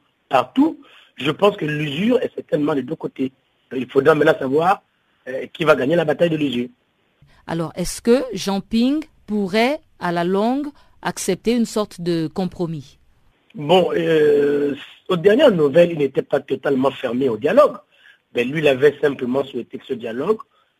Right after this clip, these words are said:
Speaker 1: euh, soit, euh, conduit, euh, par, euh, la communauté internationale, au, au premier rang desquels se trouve l'onu.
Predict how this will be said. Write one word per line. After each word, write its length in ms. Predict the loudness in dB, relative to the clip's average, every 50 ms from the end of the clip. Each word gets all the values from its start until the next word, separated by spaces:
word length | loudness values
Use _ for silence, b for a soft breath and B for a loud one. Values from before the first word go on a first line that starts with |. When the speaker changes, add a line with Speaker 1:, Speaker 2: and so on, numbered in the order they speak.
| _ -14
Speaker 1:
euh, 280 | -10 -6 -2 -2 -2 -2
soit, 500 | -4 -4 0 4 6 6 6 6 6 4
euh, 500 | 2 0 -4 -8 -10 -12 -16 -16 -16 -18 -18 _ -6
conduit, 760 | -2 0 0 0 -2 -4 -8 -8 -8 -6 -6 -6 -8 -10 -12 _ _ _ _ _ _ _ -12
euh, 160 | -8 -8 -8
par, 380 | -6 0 2 4 4 4 4 2
euh, 480 | 0 -4 -4 -6 -6 -6 -6 -6 -4 -4
la 80 | -4
communauté 400 | -4 -4 -2 -2 -2 0 0 0
internationale, 720 | 0 0 -2 -6 -10 -10 -6 -2 0 0 2 2 0 -4 -8 _ _ _ _ _ _ _ _ -14
au, 80 | -12
au 200 | -10 -8 -8 -8
premier 280 | -4 -2 0 2 4 4
rang 100 | 4 4
desquels 380 | 2 -2 -4 -4 -8 -8 -8 -10
se 80 | -12
trouve 320 | -16 -12 -8 -8 -8 -6 -6 -8
l'onu. 420 | -8 -6 -6 -6 -4 -6 -6 -8